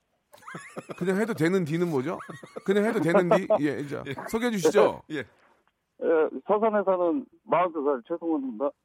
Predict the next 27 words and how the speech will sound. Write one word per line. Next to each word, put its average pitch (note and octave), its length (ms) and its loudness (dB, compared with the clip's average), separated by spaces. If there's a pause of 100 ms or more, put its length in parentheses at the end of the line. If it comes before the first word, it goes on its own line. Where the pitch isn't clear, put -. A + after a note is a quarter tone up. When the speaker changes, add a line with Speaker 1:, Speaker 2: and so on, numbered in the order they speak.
Speaker 2:
아, F3 200 -4
반갑습니다. G2 580 -8
Speaker 1:
성원 F3 300 0
씨. D#3+ 140 -2
Speaker 3:
예, C3 160 0 (800)
예. A2 300 0
Speaker 1:
그 F3+ 160 -2
프랑스 A3+ 420 -2
이민 G3+ 360 -2
갔다는 A3 360 -2
얘기는 G3+ 380 -4
뭡니까? E3+ 340 -4
저희 D#3 140 -6
낚으려고 G3 400 -2
하신 F3+ 140 -8
말씀인가요? D3+ 540 -8 (100)
Speaker 2:
아니, A#3+ 140 -10
몰래 A#3+ 340 -2
가는 G#3+ 180 -2
게 G3 60 -4
말이 B2+ 180 -2
Speaker 3:
아니, G3+ 100 2
Speaker 2:
됩니까? F3+ 240 2
Speaker 3:
아니, B2+ 60 -2
아니. A2+ 80 -4
Speaker 2:
아드님 B2+ 240 -8
몰래? G2+ 280 -10